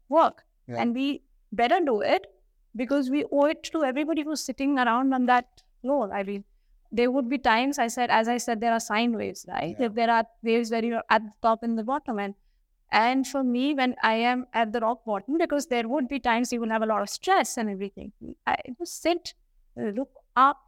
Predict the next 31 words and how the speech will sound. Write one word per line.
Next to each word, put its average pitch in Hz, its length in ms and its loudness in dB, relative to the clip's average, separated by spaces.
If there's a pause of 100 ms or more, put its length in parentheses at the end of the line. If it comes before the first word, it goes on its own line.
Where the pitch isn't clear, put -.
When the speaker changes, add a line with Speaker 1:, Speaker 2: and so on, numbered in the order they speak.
(440)
Speaker 1:
and 277 240 4
then 294 200 2
you 285 100 2
see 285 420 -4 (500)
so - 280 2
many 285 140 2
people 226 280 -2
sitting. 208 400 -6
And 247 160 -2
Speaker 2:
Yeah. 240 100 0
Speaker 1:
like, 285 120 -2 (1120)
Speaker 2:
What 127 120 -4
am 131 80 -2
I 127 80 4
worried 110 180 2
about? - 300 -4 (280)
Speaker 1:
Get 226 180 2
back 208 240 4
to 190 100 -4
work. 208 140 -6 (600)
So, 214 60 -10
yeah. 202 180 -10 (460)
Speaker 2:
I 196 80 4
wanted 262 200 4
to 285 80 -4
talk 196 200 0
about 180 280 2 (320)
the 143 120 -4
baggage 123 400 2
of 143 120 2
success. - 600 -6